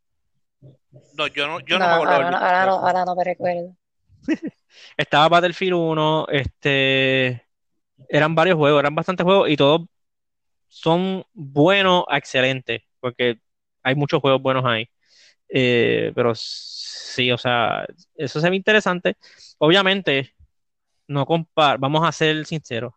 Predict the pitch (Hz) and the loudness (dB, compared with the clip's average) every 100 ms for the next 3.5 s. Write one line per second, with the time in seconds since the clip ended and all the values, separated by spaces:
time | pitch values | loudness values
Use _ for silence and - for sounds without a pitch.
0 | _ _ _ _ 143 131 127 131 143 170 | _ _ _ _ -8 -2 0 2 2 -2
1 | - 160 156 160 165 147 120 147 147 123 | 0 -2 -2 -4 -6 -4 -4 -6 -2 0
2 | 127 151 190 139 127 135 156 135 120 156 | 2 0 -4 -6 -2 -2 -2 -6 -2 -2
3 | 143 123 117 113 - | -2 -2 -6 -8 -16